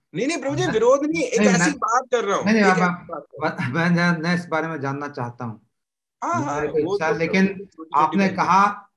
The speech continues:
Speaker 2: और दीदी ने कहा, इसलिए मैं कह रहा हूँ, मुझे इस बारे में कोई भी ज्ञान नहीं, बिल्कुल भी, एक परसेंट भी नहीं है।
Speaker 1: हम्म, हम्म,
Speaker 2: मैं,
Speaker 1: हम्म।
Speaker 2: मैं, मैं, लेकिन मैं जो बात कहना चाह रहा था, जो आपने,
Speaker 1: हाँ, सॉरी,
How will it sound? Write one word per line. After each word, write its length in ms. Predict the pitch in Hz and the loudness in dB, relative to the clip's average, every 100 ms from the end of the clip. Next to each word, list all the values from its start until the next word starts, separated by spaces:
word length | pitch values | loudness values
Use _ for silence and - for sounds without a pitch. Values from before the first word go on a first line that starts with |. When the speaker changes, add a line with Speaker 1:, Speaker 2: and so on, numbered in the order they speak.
| - | -4
Speaker 2:
और 220 | 151 143 | -2 -2
दीदी 240 | 147 170 | -4 -2
ने 140 | 180 175 | -2 -2
कहा, 200 | 151 156 | -2 -4
इसलिए 240 | 151 165 | -4 -8
मैं 140 | 156 | -10
कह 80 | 135 | -10
रहा 160 | 113 110 | -12 -12
हूँ, 120 | 120 - | -18 -14
मुझे 200 | 127 139 | -6 -4
इस 140 | 156 143 | -4 -4
बारे 140 | 151 | -4
में 80 | 156 | -4
कोई 140 | 156 160 | -6 -4
भी 100 | 170 | 0
ज्ञान 200 | 147 131 | 0 -2
नहीं, 200 | 123 117 | -4 -8
बिल्कुल 260 | 143 160 | -8 -6
भी, 120 | 147 | -2
एक 180 | 156 156 | -2 -2
परसेंट 320 | 160 - 170 | -6 -4 -4
भी 80 | 165 | -4
नहीं 200 | 156 117 | -6 -8
है। 200 | 98 _ _ _ _ _ - | -10 _ _ _ _ _ -12
Speaker 1:
हम्म, 220 | 165 196 170 | -8 -4 -4
हम्म, 180 | 147 | -2
Speaker 2:
मैं, 240 | 175 190 - | 0 0 0
Speaker 1:
हम्म। 80 | - | -10
Speaker 2:
मैं, 360 | 156 127 160 156 | -10 -2 -2 0
मैं, 180 | 160 160 143 - _ - | -2 -4 -6 -16 _ -8
लेकिन 260 | 135 175 190 | -2 2 2
मैं 300 | 175 190 190 | 4 4 2
जो 140 | 180 | 0
बात 280 | 175 170 175 | 2 2 0
कहना 220 | 160 160 | -6 -6
चाह 260 | 170 156 147 | -4 -2 -2
रहा 160 | 165 151 | 0 -2
था, 360 | 143 147 - _ _ 123 | -6 -10 -12 _ _ -12
जो 60 | |
आपने, 220 | 123 127 | -10 -6
Speaker 1:
हाँ, 120 | 127 123 | -6 -6
सॉरी, 320 | - 117 | -10 -12